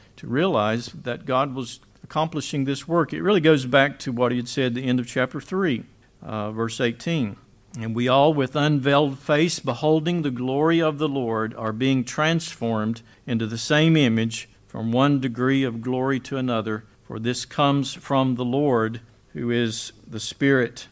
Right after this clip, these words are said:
This is the, the work of, uh, of the transformation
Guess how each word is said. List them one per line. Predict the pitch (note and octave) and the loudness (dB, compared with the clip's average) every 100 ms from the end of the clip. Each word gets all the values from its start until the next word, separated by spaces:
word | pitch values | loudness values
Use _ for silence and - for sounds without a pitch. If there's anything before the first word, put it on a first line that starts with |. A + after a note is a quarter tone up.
| _ _ _ | _ _ _
This | E3+ A#2+ A#2 | -14 -12 -10
is | C3+ A2 | -12 -12
the, | B2 A2 G2+ - _ - - - - | -6 -6 -6 -14 _ -20 -20 -20 -20
the | D#3+ | -14
work | G#2+ C3+ C#3+ | -2 0 0
of, | C#3 - - - - | -6 -12 -16 -20 -20
uh, | B2+ G#2+ - E2 D#3+ _ - _ - | -20 -20 -18 -20 -20 _ -20 _ -20
of | - - - - - | -20 -20 -20 -20 -18
the | C3+ - | -16 -16
transformation | - - C#3+ D3+ - C#3 B2+ C#3 C#3 D3 C3+ | -10 0 2 2 0 0 4 4 2 -2 -2